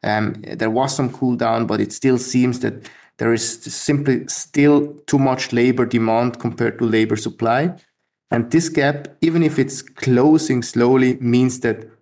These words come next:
wage growth is not decreasing quickly enough, specifically not quickly enough for the Fed. So all in all, after the skip that we had in June, I would assume that the Fed is very likely to proceed with the next twenty-five basis points in, in two weeks' time.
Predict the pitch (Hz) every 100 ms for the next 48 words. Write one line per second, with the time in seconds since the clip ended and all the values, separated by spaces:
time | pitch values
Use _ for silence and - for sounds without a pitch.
0 | _ - 123 143 143 - 120 117 117 -
1 | 117 123 120 123 - 113 - 113 113 110
2 | 107 - 120 - 110 104 98 - - 123
3 | 143 147 131 113 110 - 139 139 113 107
4 | 110 - 101 - - - - _ _ _
5 | _ - 139 131 135 131 147 151 143 139
6 | 139 139 - _ _ - 123 - 123 117
7 | 113 - - 156 - 131 117 110 110 107
8 | 110 110 - 160 180 185 - - _ _
9 | _ - 123 139 135 131 - 123 120 113
10 | 113 - - 117 117 110 117 117 127 120
11 | 110 107 110 117 - - - 107 - 131
12 | 139 131 - 120 117 113 - - - 110
13 | 110 107 101 101 - 123 123 120 - 117
14 | 117 - 110 104 - 104 - 160 147 143
15 | - 127 120 120